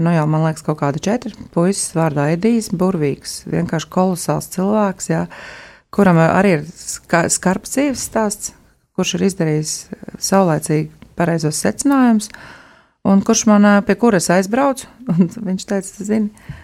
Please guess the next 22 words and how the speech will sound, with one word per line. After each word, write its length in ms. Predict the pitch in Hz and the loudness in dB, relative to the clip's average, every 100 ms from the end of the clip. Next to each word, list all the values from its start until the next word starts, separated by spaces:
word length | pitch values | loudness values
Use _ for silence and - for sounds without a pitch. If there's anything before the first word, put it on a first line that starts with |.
| _ _ _ _ | _ _ _ _
es 80 | 165 | -2
saku, 200 | 208 165 | -2 4
"Daudz," 240 | 170 196 - | 4 4 2
es 220 | 175 170 | -2 -2
saku, 160 | 180 - | -4 -4
"cik," 160 | 185 | -4
es, 200 | - 165 165 | -4 -2 -4
es 140 | 165 | -6
pēdējā 460 | - 175 170 208 175 | 0 0 2 2 2
bez 140 | 156 160 | 0 -2
mazliet 240 | 156 143 | -2 0
deputāta, 440 | 147 151 - 127 - | -2 -2 -4 -4 -4
kas 140 | 143 | -6
atsaucās, 400 | 170 147 139 139 | -4 -6 -6 -6
viņš 140 | 151 - | -6 -6
saka, 120 | - | -4
"Nē, 100 | 180 156 | -4 -4
tu 100 | 151 | -6
esi 120 | 156 | -6
pirmā, 360 | - 151 143 - | -4 -4 -4 -6
pagaidām 420 | 156 151 139 143 | -6 -4 -4 -4
vienīgā." 440 | 147 143 143 - | -2 -2 -4 -6